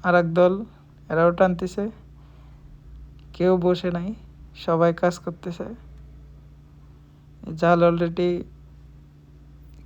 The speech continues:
কাছে নিয়ে আইছে, আর অল্প কিছুক্ষণের মধ্যে মাছ দেখতে পারবেন। এই তো দেখেন মাছ কত, সুবহানাল্লাহ, মাশাআল্লাহ, মাশাআল্লাহ,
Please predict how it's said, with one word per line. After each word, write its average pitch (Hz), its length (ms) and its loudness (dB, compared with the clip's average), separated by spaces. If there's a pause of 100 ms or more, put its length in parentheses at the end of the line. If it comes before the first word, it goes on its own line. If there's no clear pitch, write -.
(120)
কাছে 185 340 0
নিয়ে 180 220 0
আইছে, 180 360 -2 (1120)
আর 165 120 6
অল্প 175 260 4
কিছুক্ষণের 185 520 -2
মধ্যে 180 300 -2
মাছ 170 260 2
দেখতে 175 300 -2
পারবেন। 170 380 -4 (1600)
এই 175 160 0
তো 165 160 -8
দেখেন 160 300 -6
মাছ 160 380 -4
কত, - 360 -14 (960)
সুবহানাল্লাহ, 165 880 -4
মাশাআল্লাহ, 156 720 -4
মাশাআল্লাহ, 156 800 -6